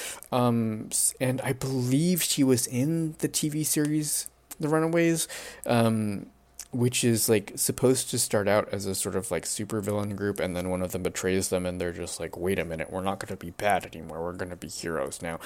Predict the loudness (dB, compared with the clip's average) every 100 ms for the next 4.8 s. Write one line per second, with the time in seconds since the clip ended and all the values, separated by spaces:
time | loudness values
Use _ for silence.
0 | -12 -14 -4 0 0 0 2 2 4 2
1 | 2 -4 -4 -6 -6 -8 -6 -6 -6 -6
2 | -4 -4 -4 -6 -4 0 2 2 0 -6
3 | 0 2 2 2 0 0 0 -2 -2 -6
4 | -8 -4 -4 -2 -4 -2 0